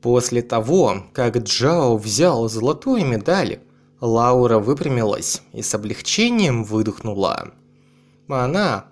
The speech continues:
очень боялась, что черный маг не примет ее. Лаура не преподнесла золотую медаль Джао лишь из чувства благодарности. Главная причина заключалась во формировании отношений между ней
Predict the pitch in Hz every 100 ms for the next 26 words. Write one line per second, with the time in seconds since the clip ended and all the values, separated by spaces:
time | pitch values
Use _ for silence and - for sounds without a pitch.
0 | 254 254 - 156 120 110 107 175 131 90
1 | - - - - - 135 131 113 104 135
2 | 185 131 120 113 107 110 104 104 104 101
3 | 69 55 - _ _ _ _ - _ _
4 | _ _ _ _ _ 143 180 226 160 113
5 | 101 92 101 - 214 254 220 147 123 120
6 | 117 - 196 147 - 120 156 254 247 160
7 | 123 175 180 120 117 - 147 190 151 113
8 | 123 - 127 180 247 - - - - -
9 | 160 180 156 123 120 120 110 107 104 101
10 | - - - - - _ _ _ _ _
11 | _ 123 120 117 120 117 110 107 - 104
12 | - 165 123 107 107 104 - 160 175 117
13 | 101 - - 127 190 233 165 143 120 113
14 | 110 160 139 113 107 90 113 110 - 180
15 | 131 113 110 107 104 107 98 113 170 107
16 | 90 _